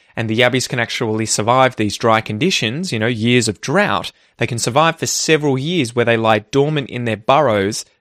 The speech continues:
that are sunk really deep into the muddy swamp or creek bed. They're primarily nocturnal, so they're active at night, and they're considered detritivores, which means that they eat detritus material,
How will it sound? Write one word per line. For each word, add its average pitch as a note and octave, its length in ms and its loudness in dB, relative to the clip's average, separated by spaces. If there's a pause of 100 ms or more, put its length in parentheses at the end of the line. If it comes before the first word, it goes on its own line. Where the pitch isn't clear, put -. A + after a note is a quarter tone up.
that A2+ 140 6
are A2+ 40 4
sunk B2 420 2
really C3+ 300 4
deep B2 320 0
into A2 540 -2
the A#2 160 -4
muddy G#2+ 580 0 (220)
swamp A#2 440 0
or G#2 120 -2
creek - 420 -4
bed. C3 280 4 (480)
They're C3 120 2
primarily E3 640 2
nocturnal, C#3 720 0
so - 160 -6
they're G#2+ 220 -2
active C3+ 320 -2
at - 100 -4
night, A2+ 540 -2 (400)
and A#2 180 0
they're A#2+ 80 4
considered C#3+ 720 -2 (240)
detritivores, G2+ 1080 0 (260)
which - 240 -4
means A#2 300 0
that A#2+ 160 -2
they A2+ 160 2
eat A2 320 -4
detritus A#2 560 0
material, C#3+ 800 0